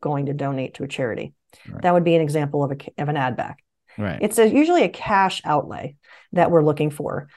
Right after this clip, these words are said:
Speaker 1: So something like depreciation or amortization, those are also add backs, but they're non-cash. So they really don't matter much for the income statement. Now, other things we look for where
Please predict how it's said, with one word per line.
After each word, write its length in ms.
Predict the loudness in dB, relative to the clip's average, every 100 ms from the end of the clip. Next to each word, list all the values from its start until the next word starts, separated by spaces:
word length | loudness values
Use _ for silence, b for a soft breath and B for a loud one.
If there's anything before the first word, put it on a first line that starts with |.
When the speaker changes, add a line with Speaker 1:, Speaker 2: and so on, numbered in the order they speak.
| b
Speaker 1:
So 160 | -2 0
something 360 | 2 4 4
like 240 | 4 2 0
depreciation 960 | -4 2 2 2 0 2 2 0 -2 -2
or 80 |
amortization, 880 | 0 2 2 2 2 0 2 -2 -2
those 240 | 2 4 4
are 100 | 2
also 340 | 2 0 0
add 180 | 0 0
backs, 300 | 2 0 -2
but 120 | -6 -4
they're 80 | -2
non-cash. 720 | -2 -6 -2 -2 -2 -6 -8
So 100 | -2
they 100 | 0
really 200 | 2 4
don't 300 | 2 0 -4 -8
matter 320 | -6 -4 -4
much 340 | -4 -6 -12 -4
for 240 | 2 4
the 120 | 4
income 280 | 0 -2 -2
statement. 380 | -4 -6 -8 -14 _ _
Now, 460 | -2 2 2 0 -4 -12 _ _ 2
other 240 | 6 6
things 260 | 4 2 2
we 120 | 2
look 200 | 4 2
for 400 | 2 2 2 0
where 360 | 0 0 -2